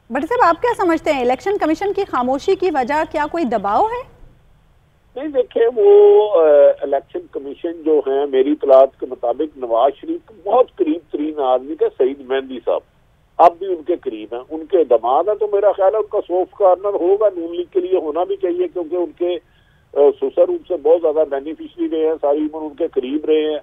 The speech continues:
Speaker 2: तो मेरा ख्याल है कि उन्हें तो नवाज शरीफ की तरफ अगर कोई एंटी नवाज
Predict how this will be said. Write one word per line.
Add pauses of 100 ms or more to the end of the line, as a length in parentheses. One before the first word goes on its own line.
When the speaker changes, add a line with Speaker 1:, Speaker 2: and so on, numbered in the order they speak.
(440)
Speaker 2:
तो
मेरा
ख्याल
है
कि
उन्हें
तो
नवाज
शरीफ
की
तरफ
अगर
कोई
एंटी
नवाज